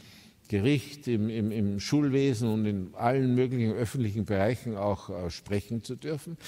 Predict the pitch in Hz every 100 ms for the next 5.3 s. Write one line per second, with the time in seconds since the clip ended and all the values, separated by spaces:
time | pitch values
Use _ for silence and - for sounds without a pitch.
0 | - - _ 117 113 139 175 160 - 135
1 | 156 151 - 156 151 - - 160 185 -
2 | - 87 104 90 87 98 101 95 87 95
3 | 104 104 - 85 90 - 107 101 95 95
4 | - 110 101 117 107 - - _ _ 113
5 | 110 -